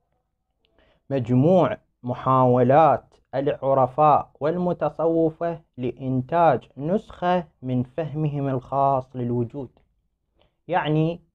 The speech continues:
نظرية العرفاء العقائدية والفكرية. هذا يصطلح عليه بالعرفان النظري الذي يختص في العقائد، ومن أبرز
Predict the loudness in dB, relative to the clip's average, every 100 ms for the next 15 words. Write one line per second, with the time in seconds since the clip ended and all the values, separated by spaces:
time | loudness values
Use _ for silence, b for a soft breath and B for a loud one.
0 | _ _ -6 0 2 2 2 0 0 0
1 | -2 -6 -2 0 -2 0 2 2 0 -4
2 | -6 -2 -2 -2 -4 -6 -8 -6 -6 -8
3 | -14 _ -8 -8 -12 -20 -10 -8 -8 -10
4 | _ _ _ _ _ _ _ _ _ _
5 | _ _ -2 0 2 0 0 -6 -6 -6
6 | -4 0 0 0 -4 -6 -6 -10 -8 -6
7 | -4 -2 -2 -2 -4 -8 _ _ _ _
8 | _ _ _ _ _ _ _ _ -12 -6
9 | 0 0 0 -2 -4 -6 -8 -8 -8 -8
10 | -8 _ _ _ _ _ _ -6 -4 -2
11 | -4 -4 -6 _ _ _ _ _ _ _
12 | _ _ _ _ _ _ _ -4 -4 -4
13 | -4 -2 2 4 2